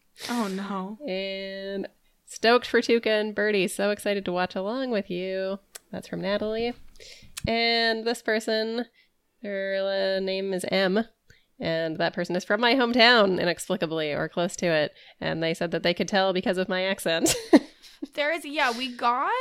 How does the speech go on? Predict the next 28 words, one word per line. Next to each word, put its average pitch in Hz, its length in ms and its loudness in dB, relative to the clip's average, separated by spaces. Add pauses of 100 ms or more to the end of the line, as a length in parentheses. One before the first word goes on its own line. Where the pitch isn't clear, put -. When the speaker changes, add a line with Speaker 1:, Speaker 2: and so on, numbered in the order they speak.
(160)
Speaker 1:
some 262 260 -10
D 240 220 -8
Ms 220 760 -8 (160)
from 226 300 -8
a 240 80 -6
horse 226 300 -4
girl 190 280 2
Speaker 2:
Mm-hmm. 214 160 2
Speaker 1:
who 233 140 -2
is, 214 340 -6 (120)
like, 214 160 -6
from 226 160 -4
New 214 80 -2
Brunswick 208 340 -4
and 202 100 -4
moved 202 460 -10
to 190 560 -4 (640)
Toronto. 190 840 -4 (760)
Speaker 2:
Mm-hmm. 175 360 0 (520)
Speaker 1:
And 208 480 -4
they 240 280 0 (160)
found 427 200 -2
our, 381 80 -4
okay, 285 220 -4
they 214 240 0
found 494 160 -4 (200)
our 302 140 -6
podcast 240 600 -10